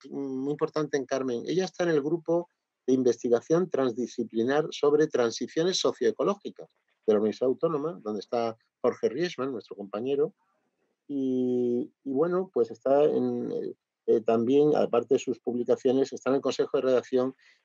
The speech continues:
de, de Papeles, Papeles de Relaciones Ecosociales y Cambio Global, y es miembro de la Asociación de Foro Transiciones, ¿eh? tan vinculada, eh,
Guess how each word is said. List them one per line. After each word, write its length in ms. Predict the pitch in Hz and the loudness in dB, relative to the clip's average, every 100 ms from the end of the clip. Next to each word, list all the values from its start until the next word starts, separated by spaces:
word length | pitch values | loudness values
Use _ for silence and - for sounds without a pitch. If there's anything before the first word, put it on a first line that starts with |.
| _ | _
de, 640 | 110 120 120 117 117 113 110 | -2 4 6 8 8 6 4
de 280 | 113 117 | -2 -2
Papeles, 600 | - 113 - 139 135 - - | 0 0 2 2 2 -2 -8
Papeles 400 | 113 127 131 131 | -4 0 0 2
de 100 | 120 | 2
Relaciones 440 | 113 101 127 117 | 0 -2 -4 -2
Ecosociales 760 | 120 113 - 110 131 127 117 117 | -2 -2 -4 -4 0 0 0 -4
y 60 | |
Cambio 280 | 107 113 113 | -14 -10 -6
Global, 360 | 127 143 185 220 _ _ _ _ _ _ - | -4 -2 -4 -6 _ _ _ _ _ _ 0
y 120 | 131 | 2
es 100 | 127 | 4
miembro 320 | 139 139 147 | 4 4 4
de 60 | 135 | 2
la 60 | |
Asociación 480 | 117 113 113 - 131 | 2 0 -2 0 2
de 100 | 123 | 2
Foro 420 | - 120 113 107 - | 2 4 4 4 0
Transiciones, 840 | 98 95 98 - 92 78 76 - | -4 -6 -8 -8 -6 -6 -10 -14
¿eh? 80 | 120 156 _ _ _ _ _ | -20 -20 _ _ _ _ _
tan 200 | 98 95 | -6 -6
vinculada, 680 | 92 92 101 104 101 104 95 90 | -10 -8 -4 0 0 -2 -4 -6
eh, 180 | 92 | -6